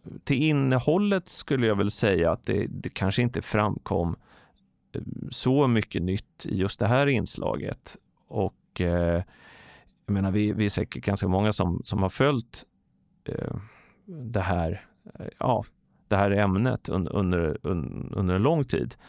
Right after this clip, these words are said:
Och, eh, d-, då känner man igen berättelserna om, här handlade det framförallt om hjärtstillestånd då. Man får ett hjärtstopp,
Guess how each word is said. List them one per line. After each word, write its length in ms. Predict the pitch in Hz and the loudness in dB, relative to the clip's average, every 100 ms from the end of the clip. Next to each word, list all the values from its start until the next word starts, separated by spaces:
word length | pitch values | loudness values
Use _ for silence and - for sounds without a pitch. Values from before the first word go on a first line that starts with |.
| - - - _ | -20 -20 -20 _
Och, 540 | - - 95 - - 90 | -10 -2 -2 -2 -6 0
eh, 240 | 92 90 | 2 2
d-, 200 | 87 - | -2 -6
då 140 | - 120 | -2 0
känner 260 | - 170 | 2 2
man 160 | 151 98 | 4 4
igen 220 | 101 151 | 4 4
berättelserna 600 | 151 92 - 123 120 98 | 2 2 -2 -2 -2 0
om, 240 | 76 76 95 - - - - - | 0 0 -4 -8 -20 -20 -20 -2
här 180 | 110 | 2
handlade 520 | 120 127 92 90 92 95 | 2 2 2 2 4 4
det 160 | 95 - | 2 2
framförallt 480 | 101 95 92 90 | 0 2 0 0
om 100 | 92 | 0
hjärtstillestånd 1500 | 92 113 - _ - - - - - 92 90 - 127 123 - | 0 0 -4 _ -6 -4 -2 -2 0 2 2 2 2 0 -2
då. 220 | - - - _ - | -4 -4 -8 _ -6
Man 140 | 98 | -4
får 160 | - 98 | 0 -2
ett 120 | 98 | 0
hjärtstopp, 640 | 123 123 - 139 143 - | -2 -2 -2 0 0 -4